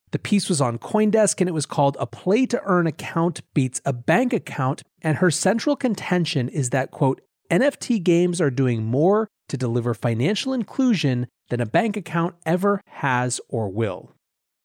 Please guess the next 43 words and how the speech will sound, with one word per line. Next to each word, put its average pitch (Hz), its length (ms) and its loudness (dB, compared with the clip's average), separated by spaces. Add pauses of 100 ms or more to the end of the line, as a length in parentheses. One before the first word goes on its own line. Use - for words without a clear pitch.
Now, 127 80 0
this 170 240 0
is 214 80 0
an 226 100 0
example 175 540 2
of 151 80 2
an 147 100 2
op-ed 160 360 0
that 156 100 0
I'm 143 160 -2
reading 147 300 2
that 143 100 0
is 143 100 0
specifically 185 600 -2
talking 170 400 -2
about 151 260 0
someone's 135 380 -2
project, 135 580 0
so 135 140 -4
there's 131 200 -2
obviously 135 480 0
a 143 60 0
grain 127 300 -2
of 143 100 -2
sand, 113 400 -2 (300)
but 254 120 2
I 277 80 -2
still 247 340 0
think - 380 -2
the 185 80 0
perspective 156 720 -2
has 165 220 -2
a 151 60 -2
lot 147 340 2
of 131 100 -2
value, 120 460 -2
and 120 120 -6
so 143 140 -2
I 127 60 2
hope - 280 -4
you 127 120 -2
enjoy 101 320 -6
it. 85 160 -12